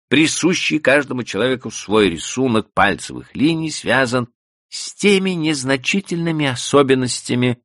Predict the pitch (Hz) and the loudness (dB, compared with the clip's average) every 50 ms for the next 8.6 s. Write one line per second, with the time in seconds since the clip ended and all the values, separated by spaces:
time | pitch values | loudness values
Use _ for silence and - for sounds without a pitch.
0 | _ _ - - 73 104 123 127 123 101 98 98 92 95 - 85 98 98 80 73 | _ _ -10 -6 -2 0 -2 0 2 2 2 2 2 0 2 2 2 2 2 0
1 | 71 67 - - - - - 60 - - 98 123 143 - _ _ _ - - - | -8 -8 -8 -10 -10 -10 -12 -12 -2 0 0 0 0 -4 _ _ _ -16 -14 -6
2 | - - - - _ - 117 131 131 127 135 135 131 127 _ _ _ - 82 107 | -6 -6 -6 -4 _ 4 4 6 6 4 4 2 0 -4 _ _ _ -2 -2 -2
3 | 92 - - - 64 - - 69 92 95 85 - - - - - 85 - - - | -2 -4 -10 -14 -14 -6 -2 -2 0 0 -2 -4 -10 -14 -12 -12 -12 -14 -10 -10
4 | 87 78 - - - 71 64 64 62 - _ _ _ _ _ _ _ _ _ _ | -10 -10 -8 -8 -8 -8 -8 -8 -12 -16 _ _ _ _ _ _ _ _ _ _
5 | _ _ _ _ _ _ _ _ _ _ _ _ _ _ _ - 139 147 147 - | _ _ _ _ _ _ _ _ _ _ _ _ _ _ _ 0 0 0 0 -2
6 | - 69 69 64 58 - - - 60 - - - 82 80 - - 53 - - 67 | -4 -4 -4 -4 -4 -8 -14 -16 -14 -12 -10 -8 -8 -8 -8 -12 -20 -14 -12 -12
7 | 67 64 57 55 - _ _ _ _ _ _ - - - 92 113 123 123 _ _ | -10 -10 -12 -16 -18 _ _ _ _ _ _ -20 -14 -10 -10 -10 -10 -12 _ _
8 | _ - - 65 67 65 - _ - - - _ | _ -16 -14 -12 -12 -12 -14 _ -20 -20 -20 _